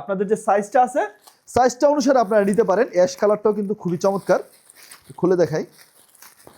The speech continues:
এই যে ভালো। এবারে শীত ফ্রিতে কেটে দেবো আপনাদের, বুঝছেন?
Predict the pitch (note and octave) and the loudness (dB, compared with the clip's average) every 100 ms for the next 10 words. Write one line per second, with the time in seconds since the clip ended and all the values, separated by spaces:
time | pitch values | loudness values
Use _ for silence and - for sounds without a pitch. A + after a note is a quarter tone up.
0 | _ - - - - - - _ _ _ | _ -20 -20 -20 -20 -20 -20 _ _ _
1 | - C#3 D3 G3+ - _ - - - - | -6 -4 -2 -4 -8 _ -20 -20 -20 -20
2 | - - - _ _ _ - - _ _ | -20 -20 -20 _ _ _ -20 -20 _ _
3 | _ C3+ D3+ G#2 _ _ - - - _ | _ -4 -4 -6 _ _ -12 -12 -12 _
4 | _ _ _ - - _ _ _ _ _ | _ _ _ -20 -20 _ _ _ _ _
5 | _ _ _ _ - G#3+ A#3+ C4 B3+ - | _ _ _ _ 0 2 4 2 0 -2
6 | B3+ - G#3 B3 C4+ B3 C4 B3 A3 F#3+ | -4 -2 0 0 2 0 0 2 2 0
7 | D#3+ D#3 D#3 E3+ - C4 | 0 -2 0 0 2 0